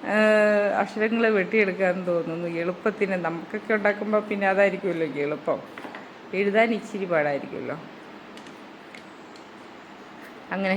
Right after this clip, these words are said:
കേ റെഡിയായി കേട്ടോ. അപ്പൊ ഇനി നമുക്കൊരു ടൂത്ത് പിക്ക് ഉപയോഗിച്ച് നമുക്കിത് കുത്തി വെച്ചാ മതി കേട്ടോ.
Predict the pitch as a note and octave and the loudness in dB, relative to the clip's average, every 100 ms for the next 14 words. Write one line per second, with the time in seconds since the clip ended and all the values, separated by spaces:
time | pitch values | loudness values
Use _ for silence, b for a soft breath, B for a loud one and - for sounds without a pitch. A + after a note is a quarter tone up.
0 | F#3+ F#3 F#3+ B3 F#3+ D#3+ D3+ C#3+ C#3+ D3 | 0 2 4 6 4 2 2 2 0 2
1 | F3 - A#3+ B3 B3+ B3 A#3+ A3+ A#3+ A#3+ | 2 4 4 6 6 6 4 4 4 2
2 | - - - - B3+ B3+ B3+ C4 C#4 B3 | 0 -16 -18 0 6 6 6 4 2 2
3 | G3 G3+ F#3+ F#3 - C#4 D4+ - - - | 4 6 4 2 2 2 2 -4 -6 0
4 | - - - - A3+ A3 G#3+ G3+ G3+ G3 | 0 0 -6 -6 -2 0 2 2 2 -2
5 | F#3+ B3 F3 - C#3+ B2+ C3+ F3+ F3+ | 0 4 4 4 0 2 0 0 4